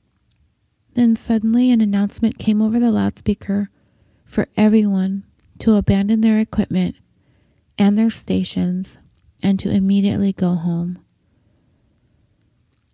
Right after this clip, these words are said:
A fire safety officer covered Vic's body with a sheet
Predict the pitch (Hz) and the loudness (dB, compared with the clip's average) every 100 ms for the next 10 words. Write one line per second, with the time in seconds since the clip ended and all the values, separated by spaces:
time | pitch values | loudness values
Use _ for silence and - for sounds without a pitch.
0 | _ _ 220 - 220 233 254 - 233 226 | _ _ 0 0 0 0 0 -2 -2 -2
1 | - 214 196 - 208 208 208 - 190 202 | -2 -2 -2 -6 -6 -6 -4 -4 -4 -4
2 | - 196 - 190 185 190 196 202 214 - | -4 -8 -8 -6 -4 -2 -2 -2 -6 -4
3 | 180 180 - | -4 -4 -6